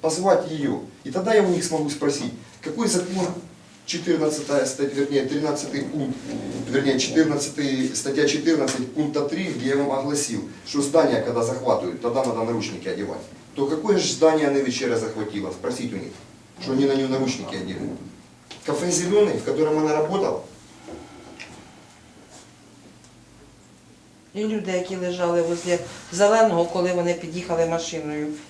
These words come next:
Speaker 2: з автоматами, впали туди, і кофе люди погубили.
Speaker 1: Тепер, опять же, ну,
Speaker 2: Бобух
Speaker 1: хочеться
Speaker 2: оцей же самий свідок, і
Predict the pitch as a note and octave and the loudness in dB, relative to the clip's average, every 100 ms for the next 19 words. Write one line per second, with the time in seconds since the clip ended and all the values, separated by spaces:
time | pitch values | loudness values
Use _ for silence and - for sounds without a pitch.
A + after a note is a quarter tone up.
0 | E3 E3 D#3 E3+ D#3 C#3+ D3 D3 D#3 D#3 | -2 0 0 -2 0 -2 -2 -2 -2 4
1 | G3 F3 E3+ E3+ F3+ F#3 F3 E3 D#3 D3 | 6 6 2 -2 -4 -2 -2 -2 -4 -6
2 | C#3 C#3 C#3+ B2+ A2+ A2+ - - - - | -6 -6 -6 -6 -6 -6 -10 -16 -20 -20
3 | - - F3+ F3+ F3 D#3 D#3 D3+ C#3 C#3 | -16 -8 -4 -2 -2 -2 -2 -4 -6 -2
4 | F#3 B3 G#3+ G3 F3 F3 E3 E3+ E3+ D#3 | 6 6 6 2 4 4 2 2 2 2
5 | E3 - F#3 E3+ E3 D#3 G3 F#3+ F#3 F3+ | 2 0 -2 0 -2 -2 -4 -2 -4 -6